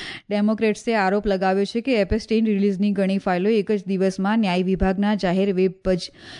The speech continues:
વેબ પેજ પરથી ગાયબ થઈ ગઈ હતી, જેમાં અમેરિકાના રાષ્ટ્રપ્રમુખ ડોનાલ્ડ ટ્રમ્પનો ફોટો પણ સામેલ હતો. જો કે, ડિપાર્ટમેન્ટ ઓફ જસ્ટિસે આરોપોને નકાર્યા છે અને કહ્યું છે કે તે કોઈપણ રાજકારણીઓના નામ સંપાદિત કરી રહ્યું નથી.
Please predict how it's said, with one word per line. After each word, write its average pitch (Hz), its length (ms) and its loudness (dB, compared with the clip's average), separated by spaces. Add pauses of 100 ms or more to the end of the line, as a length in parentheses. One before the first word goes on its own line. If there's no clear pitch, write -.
(140)
વેબ 220 220 2
પેજ 220 300 0
પરથી 196 380 -2
ગાયબ 175 280 0
થઈ 180 240 0
ગઈ 165 240 -4
હતી, 160 280 2 (300)
જેમાં 208 480 0 (200)
અમેરિકાના 285 680 2
રાષ્ટ્રપ્રમુખ 208 720 0
ડોનાલ્ડ 208 360 2
ટ્રમ્પનો 226 420 0
ફોટો 175 300 -2
પણ 185 200 0
સામેલ 165 400 0
હતો. 160 260 0 (460)
જો 202 120 4
કે, 208 120 0
ડિપાર્ટમેન્ટ 202 640 0
ઓફ 190 180 0
જસ્ટિસે 196 480 -2
આરોપોને 190 480 0
નકાર્યા 160 420 0
છે 202 140 0
અને 190 140 2
કહ્યું 220 280 2
છે 254 160 0
કે 247 120 -2
તે 254 160 -2
કોઈપણ 247 400 0
રાજકારણીઓના 202 920 0
નામ 185 340 2
સંપાદિત 196 680 0
કરી 190 180 0
રહ્યું 170 260 0
નથી. 170 360 2